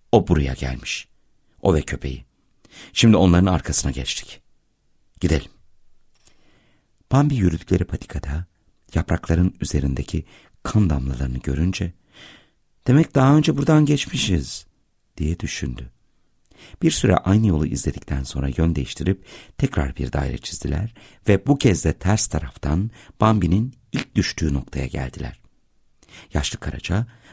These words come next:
bu sefer de başka bir yöne dönerek Bambi'yi koyu yeşil otların bulunduğu bir yere getirdi. "Ye bunları,"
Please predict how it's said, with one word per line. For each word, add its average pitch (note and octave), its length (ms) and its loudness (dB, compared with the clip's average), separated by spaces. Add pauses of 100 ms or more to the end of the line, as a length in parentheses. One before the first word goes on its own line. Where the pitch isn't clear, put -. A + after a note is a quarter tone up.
(100)
bu - 60 -4
sefer D2 340 0
de G#2 160 0 (360)
başka - 340 0
bir D#2+ 220 -4
yöne C#2+ 260 0
dönerek D#2+ 500 -2 (340)
Bambi'yi E2 520 2 (300)
koyu B2+ 260 4
yeşil G2 380 2
otların C#2 420 -2
bulunduğu D2+ 380 2
bir F#2 120 2
yere C#2 200 -4
getirdi. - 380 -12 (1120)
"Ye F#2+ 160 4
bunları," C#2+ 360 0